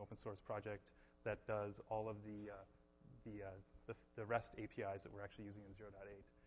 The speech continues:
And of course, Caja, and we use Jetty for actually running a sample server. So, so the, the ni-, nice thing is it's, so the, the core of Java is, the Shindig code is really focused on Shindig, and then all these other pieces sort of come along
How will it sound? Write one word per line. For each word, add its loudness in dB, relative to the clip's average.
And 2
of -6
course, 4
Caja, 6
and 0
we -2
use -2
Jetty -2
for 2
actually -2
running 2
a 2
sample -2
server. -6
So, 0
so 4
the, 6
the 2
ni-, 6
nice 4
thing 4
is 4
it's, -4
so 4
the, 2
the 4
core 8
of 6
Java 8
is, 2
the 2
Shindig 2
code 4
is 2
really 12
focused 4
on 2
Shindig, 2
and -2
then -2
all 2
these 2
other 8
pieces 2
sort 0
of 0
come 8
along 6